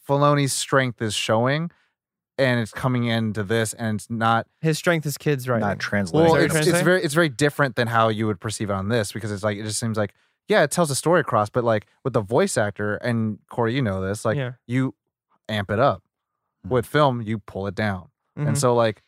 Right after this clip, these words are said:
Speaker 1: with that kind of writing, if you had Steve Blum behind it, it sounds
Speaker 2: Oh,
Speaker 1: badass.
Speaker 2: you saying he, his strength is writing animation?
Speaker 1: Possibly.
Speaker 2: Right.
Speaker 1: Maybe writing characters
Speaker 2: 'Cause
Speaker 1: that
Speaker 2: until this point, I haven't felt that way about the dialogue, and maybe
Speaker 1: Mm-hmm.
Speaker 2: that's
Speaker 3: Yeah.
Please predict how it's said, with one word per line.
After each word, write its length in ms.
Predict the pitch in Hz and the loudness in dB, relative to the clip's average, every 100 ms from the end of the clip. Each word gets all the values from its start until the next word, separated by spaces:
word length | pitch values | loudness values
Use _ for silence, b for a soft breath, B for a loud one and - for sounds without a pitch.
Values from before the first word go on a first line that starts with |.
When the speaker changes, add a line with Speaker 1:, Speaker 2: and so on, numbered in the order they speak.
| - | -8
Speaker 1:
with 120 | 127 | -2
that 160 | 131 127 | 2 2
kind 140 | 143 123 | 2 2
of 40 | |
writing, 260 | 110 117 139 | 2 2 0
if 160 | 127 113 | -4 -2
you 80 | 117 | 0
had 200 | 110 98 _ _ _ | 0 -2 _ _ _
Steve 340 | - - 107 107 | -20 -6 -4 0
Blum 320 | 135 160 170 | 4 4 6
behind 360 | 135 107 98 90 | 2 0 -8 -8
it, 100 | 90 | -14
it 100 | 98 | -6
sounds 340 | 110 101 104 | -2 0 2
Speaker 2:
Oh, 100 | 175 | 4
Speaker 1:
badass. 280 | 180 101 104 | 4 4 0
Speaker 2:
you 100 | 151 | 0
saying 300 | 120 165 156 | 4 4 2
he, 380 | 147 135 175 160 | -2 0 0 2
his 180 | 156 165 | 0 -2
strength 240 | - 151 | -2 -2
is 80 | 139 | 0
writing 180 | 139 131 | 0 0
animation? 540 | 123 120 117 - 92 - _ _ - | -4 -4 -6 -8 -12 -16 _ _ -18
Speaker 1:
Possibly. 640 | - 156 202 196 117 87 _ _ | -4 2 2 0 -8 -10 _ _
Speaker 2:
Right. 240 | 131 123 - | 0 0 0
Speaker 1:
Maybe 360 | 139 131 139 151 | 0 0 2 2
writing 300 | 120 123 127 | 4 2 2
characters 260 | 127 120 180 | -2 2 4
Speaker 2:
'Cause 80 | 175 113 | 4 2
Speaker 1:
that 60 | - | 0
Speaker 2:
until 420 | 180 170 - 196 190 | 0 0 0 0 2
this 220 | 185 175 | 0 -2
point, 440 | - 160 156 147 _ _ _ _ _ - | -4 0 0 0 _ _ _ _ _ -4
I 160 | 135 139 | -2 0
haven't 440 | 135 147 143 - | 4 4 2 -6
felt 220 | - 139 127 | 0 0 2
that 120 | 104 | 0
way 100 | 117 | 0
about 160 | 123 | -2
the 60 | 123 | -6
dialogue, 500 | 123 107 113 143 185 | -4 -2 -2 -4 -8
and 80 | 123 | -6
maybe 120 | 120 | -2
Speaker 1:
Mm-hmm. 60 | 123 | -2
Speaker 2:
that's 120 | 117 | -2
Speaker 3:
Yeah. 240 | 101 87 | -2 -4